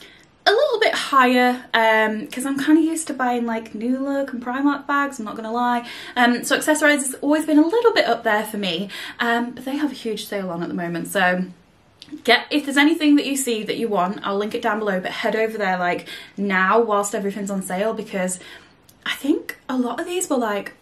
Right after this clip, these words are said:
fifty percent off, which is absolutely amazing. Um, so I picked five bags and two purses to try for you today, I think. One, two, three, four, five bags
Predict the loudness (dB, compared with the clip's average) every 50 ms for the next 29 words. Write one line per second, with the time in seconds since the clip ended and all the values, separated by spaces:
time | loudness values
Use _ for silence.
0 | _ _ -6 -4 -2 -2 -2 -6 -10 -10 -6 -4 -4 -2 -2 -4 -4 -6 -6 -6
1 | -6 -6 -4 -4 -6 -6 -2 0 0 0 0 -2 -4 -6 -4 -4 -4 -4 -6 -6
2 | -6 -6 -8 -10 -10 -8 -6 -2 0 2 2 4 4 4 4 2 0 -2 -2 -4
3 | -6 -6 -8 -12 -12 -12 -12 -4 2 4 4 4 4 2 0 0 -4 -4 2 4
4 | 6 6 6 6 4 4 2 0 0 0 -2 0 2 2 2 2 0 -4 -12 -14
5 | -14 -14 -18 -20 -20 _ _ _ _ _ _ _ _ _ _ _ _ _ _ _
6 | -20 -20 _ _ -20 -4 2 4 4 6 4 4 0 -2 -4 -2 _ 6 6 6
7 | 6 4 2 -2 -4 2 6 8 10 10 10 8 6 0 -2 -2 -2 0 2 2
8 | 2 2 2 0 -4 -6 -6 -8 -4 0 2 2 2 2 0 0 0 -2 -2 0
9 | 0 2 2 2 2 2 6 8 8 6 6 2 -4 -14 -10 -2 2 4 4 4
10 | 2 -2 -4 -4 -4 -4 -4 -2 -2 -2 -2 -2 -4 -4 -4 -2 -4 -2 2 4
11 | 4 4 4 4 4 2 2 0 -4